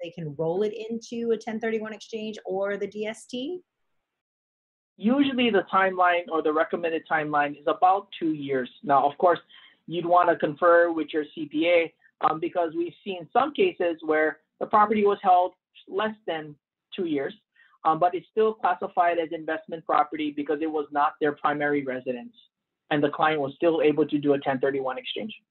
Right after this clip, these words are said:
Speaker 1: Okay. Okay, so say I bought a property. I don't really like being a landlord. I'm ready to, and I kept it for two years, and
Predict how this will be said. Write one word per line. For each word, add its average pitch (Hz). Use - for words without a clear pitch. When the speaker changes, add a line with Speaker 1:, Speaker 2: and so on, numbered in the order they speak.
Speaker 1:
Okay. 285
Okay, 311
so 339
say 403
I 285
bought 247
a 233
property. 190
I 294
don't 294
really 254
like 208
being 220
a 208
landlord. 208
I'm 262
ready 233
to, 220
and 196
I 190
kept 294
it -
for 262
two 226
years, 196
and 180